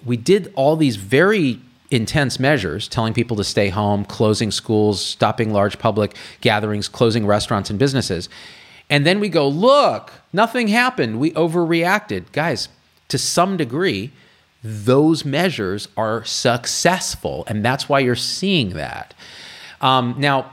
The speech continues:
they made extrapolations from their data saying this is as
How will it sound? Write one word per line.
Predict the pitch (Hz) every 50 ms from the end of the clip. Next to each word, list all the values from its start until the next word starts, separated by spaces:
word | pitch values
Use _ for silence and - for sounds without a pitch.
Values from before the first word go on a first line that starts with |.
| 143 123 110
they | 120 160 185
made | 196 208 208 196 180 151 - -
extrapolations | 139 - - - - - 160 175 - - 151 143 160 165 - 156 143
from | - 139
their | 123 120 110
data | 98 120 135 151 143
saying | 131 - 131 113 104 98
this | 107 135 - -
is | 135 101 - - -
as | - 110 120 123 131 131 127 110 98